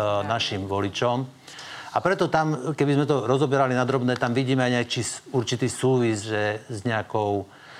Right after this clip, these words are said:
viete, medzi láskou a nenávisťou není taký kruh, ale iba taký. Čiže, a dá sa to dovysvetliť sociologicky, že prečo je to tak.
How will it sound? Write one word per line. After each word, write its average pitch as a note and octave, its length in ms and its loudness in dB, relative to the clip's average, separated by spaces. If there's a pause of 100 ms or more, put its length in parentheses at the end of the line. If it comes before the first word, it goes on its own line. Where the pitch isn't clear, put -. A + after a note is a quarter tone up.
viete, - 160 -6
medzi A2+ 220 0
láskou A#2+ 340 2
a A2 80 2
nenávisťou A2+ 460 0
není A2+ 160 0
taký G#2+ 320 -2
kruh, A2+ 240 0
ale G2+ 160 0
iba G2+ 100 0
taký. G#2+ 380 -4
Čiže, A2 400 -4 (500)
a A2+ 140 -2
dá A#2+ 160 2
sa B2 160 -2
to A2 560 -2
dovysvetliť A#2 840 -2
sociologicky, A2 680 -4
že G2+ 80 -4
prečo G#2+ 320 -2
je G#2+ 80 -2
to A2 160 -4
tak. - 400 -2